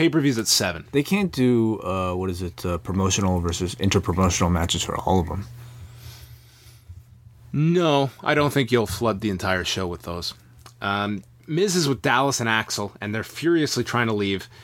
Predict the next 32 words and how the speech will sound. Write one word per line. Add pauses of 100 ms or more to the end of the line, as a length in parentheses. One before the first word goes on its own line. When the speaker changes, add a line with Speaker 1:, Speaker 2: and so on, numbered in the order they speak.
(300)
Speaker 1:
And
Miz
refers
to
Braun (1160)
as
a
demogorgon, (540)
and
he
won't
let
him
take
him
to
the
upside
down. (1040)
Speaker 2:
Oh,
great.
That's
Speaker 1:
Very
clever,
very
witty.
Speaker 2:
It
was,
it
was
a
clever,